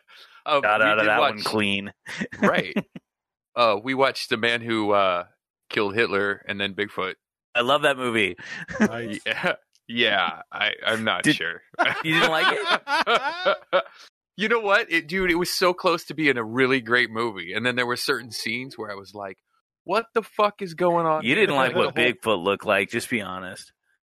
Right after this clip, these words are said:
Speaker 1: Uh, w-, uh, um, no, you know, I could have dealt with what Bigfoot was like, but I didn't like the whole, um, Bigfoot throwing up on the guy, like, in his mouth. <laughs> That was, I'm like,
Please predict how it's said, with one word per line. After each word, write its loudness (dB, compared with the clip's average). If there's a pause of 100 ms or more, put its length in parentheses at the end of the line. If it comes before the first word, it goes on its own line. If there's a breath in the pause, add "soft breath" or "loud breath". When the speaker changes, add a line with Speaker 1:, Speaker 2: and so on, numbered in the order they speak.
(220)
Speaker 1:
Uh, 0
w-, -4
uh, 4 (120)
um, 2
no, 4
you -2
know, 4
I 6
could 0
have 0
dealt 2
with -12
what 0
Bigfoot 2
was -4
like, 2
but 2
I 2
didn't -6
like 0
the 0
whole, 2
um, -4 (120)
Bigfoot -6 (720)
throwing 2
up -2
on 2
the -2
guy, 2
like, -2
in 2
his 4
mouth. 2 (120)
<laughs> -14
That 0
was, 4 (140)
I'm 6
like, 2